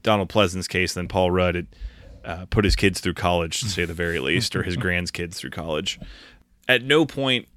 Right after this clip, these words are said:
Speaker 1: even as batshit insane as this movie is, do you feel like he doesn't care. Uh, I think, like you said, we got Loomis rocking the shit. Paul Rudd is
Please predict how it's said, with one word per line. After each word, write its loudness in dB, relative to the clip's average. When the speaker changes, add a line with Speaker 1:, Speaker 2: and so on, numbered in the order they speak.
Speaker 1:
even -2
as -2
batshit -2
insane -6
as -6
this -8
movie -4
is, -6
do -6
you -4
feel -2
like 0
he -10
doesn't -4
care. -4
Uh, -2
I 0
think, -4
like -2
you -6
said, -4
we -2
got 4
Loomis 2
rocking 0
the -6
shit. 0
Paul 2
Rudd 0
is -8